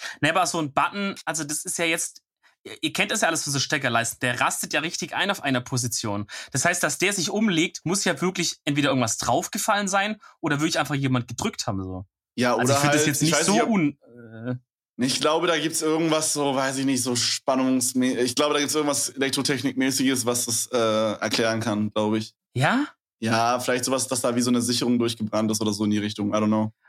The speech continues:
Speaker 1: Okay, aber These, selbst wenn jetzt eine Sich-, also, weil ich hab manchmal auch,
Speaker 2: Also
Speaker 1: also, keine
Speaker 2: sowas
Speaker 1: Ahnung,
Speaker 2: wie eine
Speaker 1: aber
Speaker 2: Sicherung, weißt du, in Anführungsstrichen, also so
Speaker 1: Ja,
Speaker 2: ich
Speaker 1: ja, aber ich glaube nämlich nicht, dass sich der,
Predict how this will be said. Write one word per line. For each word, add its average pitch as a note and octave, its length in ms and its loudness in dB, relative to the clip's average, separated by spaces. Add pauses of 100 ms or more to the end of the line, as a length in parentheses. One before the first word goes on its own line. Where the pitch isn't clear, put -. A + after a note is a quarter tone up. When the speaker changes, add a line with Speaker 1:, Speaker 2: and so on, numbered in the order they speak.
Speaker 1:
Okay, E3 320 2
aber C3+ 240 0
These, F3+ 320 0
selbst E3+ 380 -2
wenn E3+ 140 0
jetzt E3 200 -2
eine D3 80 0
Sich-, E3 240 -2
also, C3 320 0 (100)
weil B2+ 200 -2
ich B2+ 120 -2
hab D#3 60 -2
manchmal C#3 380 2
auch, C#3 280 -4
Speaker 2:
Also B2+ 200 0
Speaker 1:
also, B2 180 2
keine D3+ 60 2
Speaker 2:
sowas - 180 4
Speaker 1:
Ahnung, - 80 0
Speaker 2:
wie - 80 4
eine D#3+ 80 4
Speaker 1:
aber B2+ 80 2
Speaker 2:
Sicherung, A#2 400 0
weißt A2+ 180 2
du, B2 40 -2
in A2 60 0
Anführungsstrichen, G#2+ 640 0
also G2+ 180 0
so G#2+ 360 0 (720)
Speaker 1:
Ja, C3+ 100 2
Speaker 2:
ich D#3 60 4
Speaker 1:
ja, F3+ 120 4
aber D3 100 -2
ich C#3 140 -4
glaube E3+ 340 0
nämlich D#3 280 0
nicht, F#3 280 -2
dass D3+ 140 0
sich - 180 -4
der, A#2+ 340 0